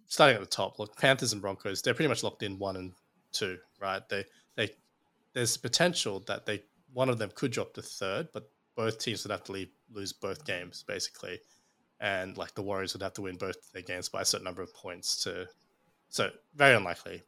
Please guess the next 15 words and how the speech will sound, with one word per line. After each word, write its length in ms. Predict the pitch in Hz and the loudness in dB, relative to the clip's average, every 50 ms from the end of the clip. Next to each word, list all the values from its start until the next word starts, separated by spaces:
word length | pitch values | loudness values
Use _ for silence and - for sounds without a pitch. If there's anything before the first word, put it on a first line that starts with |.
| _ | _
So 200 | - - - 113 | -4 0 2 4
I'm, 180 | 104 110 135 131 117 | 4 4 4 2 0
I'm 140 | 120 120 | 0 2
seeing 260 | 120 - 143 131 123 113 | 6 6 6 6 6 4
those 300 | 110 107 98 - - - | 2 2 2 0 -2 -2
two 260 | - - 113 101 - | -2 -2 0 0 0
as 200 | 98 104 95 - | -2 -4 -2 -2
locked 180 | 107 - - 113 | -4 -4 -4 -8
in 100 | 101 98 | -8 -8
for 120 | - 98 | -8 -10
first 280 | - - 101 92 - - | -6 -4 -4 -4 -4 -4
and 80 | 98 | -4
second. 520 | - - 104 98 - - 104 98 98 - - _ _ _ _ _ _ _ _ _ _ _ _ _ _ _ _ _ _ _ | -2 0 0 0 0 -2 -4 -4 -6 -8 -12 _ _ _ _ _ _ _ _ _ _ _ _ _ _ _ _ _ _ _
I 60 | - 90 | -6 -6
think, 400 | - - - 131 135 131 120 | -6 -2 0 0 0 0 -4